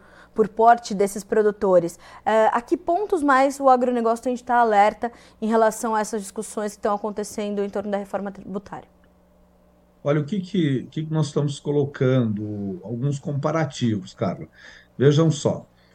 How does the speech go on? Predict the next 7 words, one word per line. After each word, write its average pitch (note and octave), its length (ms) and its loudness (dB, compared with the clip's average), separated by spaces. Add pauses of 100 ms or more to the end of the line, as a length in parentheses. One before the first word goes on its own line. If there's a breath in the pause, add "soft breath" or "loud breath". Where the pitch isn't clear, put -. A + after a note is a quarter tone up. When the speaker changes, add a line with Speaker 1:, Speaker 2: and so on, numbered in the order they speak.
(120 soft breath)
Speaker 2:
hoje, A#2 1300 4
na C#3 200 2
regra B2+ 600 4
que - 140 -18
tá A2+ 200 -2
se A2 160 -8
desenhando, G#2 800 2